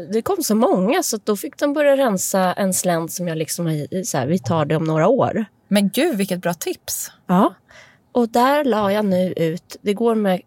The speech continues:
Speaker 1: gamla kartonger, tjocka i så fall. Men nu hade jag brun, m-,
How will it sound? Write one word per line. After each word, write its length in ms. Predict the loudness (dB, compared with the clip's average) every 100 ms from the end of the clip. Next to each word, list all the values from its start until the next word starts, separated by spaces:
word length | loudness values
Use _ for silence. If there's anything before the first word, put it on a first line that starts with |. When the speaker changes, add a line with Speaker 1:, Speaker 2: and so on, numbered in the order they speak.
| _ -16
Speaker 1:
gamla 320 | -4 -2 0
kartonger, 680 | -2 -2 0 0 2 2 2
tjocka 460 | 0 -4 -2 -2 0
i 40 |
så 200 | 0 -4
fall. 320 | -2 -2 -2 -6 -20 -20 _
Men 140 | -4 0
nu 100 | 2
hade 240 | 2 2
jag 280 | 0 0 -4 -6
brun, 600 | 0 2 2 0 0 0 -4 -12 _ -10
m-, 220 | -6